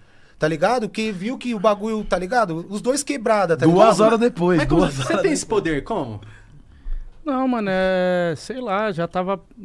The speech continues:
Speaker 4: já tinha passado o tempo também de que tinha
Speaker 1: É,
Speaker 4: falado, já
Speaker 1: sim,
Speaker 4: tinha
Speaker 1: já
Speaker 4: trocado
Speaker 1: tinha.
Speaker 4: ideia até com os moleque que eu já tinha também discutido, já tava tudo suave.
Speaker 3: Aí você curtiu ele?
Speaker 4: Não, eu já tinha visto ele fazer a mesma onda dessa onda do grime que eu tava fazendo, aí eu falei, "Mano, vou ter que trocar ideia com esse cara aí, porque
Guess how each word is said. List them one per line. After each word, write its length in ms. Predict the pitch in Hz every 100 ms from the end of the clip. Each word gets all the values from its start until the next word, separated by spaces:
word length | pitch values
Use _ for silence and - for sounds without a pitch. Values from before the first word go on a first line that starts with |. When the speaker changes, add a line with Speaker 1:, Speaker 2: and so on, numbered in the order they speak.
| 165 151
Speaker 4:
já 160 | 143 170
tinha 180 | - 202
passado 460 | 226 - 208 214
o 60 | 214
tempo 380 | - 160 202 -
também 300 | 165 160 175
de 80 |
que 80 | 160
tinha 180 | 143 170
Speaker 1:
É, 80 | 170
Speaker 4:
falado, 360 | 170 151 180
já 160 | 165 143
Speaker 1:
sim, 60 | 151
Speaker 4:
tinha 100 | 180
Speaker 1:
já 40 |
Speaker 4:
trocado 340 | 185 190 190 190
Speaker 1:
tinha. 140 | 190
Speaker 4:
ideia 140 | 185 180
até 200 | 180 196
com 140 | 220
os 80 | 196
moleque 400 | 208 190 185 185
que 100 | 175
eu 80 | 170
já 100 | 170
tinha 260 | - 180 170
também 380 | - 151 156
discutido, 640 | 156 143 - 147 - 165 151
já 100 | 143
tava 240 | 165 170
tudo 180 | 170 196
suave. 460 | - 214 170 175 131
Speaker 3:
Aí 100 | -
você 120 | 160 196
curtiu 280 | - - 208
ele? 200 | 165 113 - - - - - -
Speaker 4:
Não, 160 | 269
eu 60 | 220
já 120 | 180
tinha 260 | 196 233 226
visto 400 | 196 226 - 226
ele 240 | 214 220
fazer 440 | - 226 220 185 214
a 60 |
mesma 320 | 214 220 240 226
onda 320 | 214 220 214
dessa 260 | 208 202 196
onda 220 | 196 196
do 140 | 190
grime 340 | 175 180 190 196
que 80 |
eu 60 | 196
tava 240 | 196 196
fazendo, 560 | 185 220 214 165 190 208
aí 60 | 202
eu 40 |
falei, 260 | - 208 202
"Mano, 200 | 233 139
vou 200 | 143 165
ter 140 | 190
que 80 | 180
trocar 320 | 202 202 202
ideia 180 | 196 208
com 120 | 214
esse 120 | 202
cara 260 | - 208 214
aí, 180 | 208 226
porque 420 | - 185 175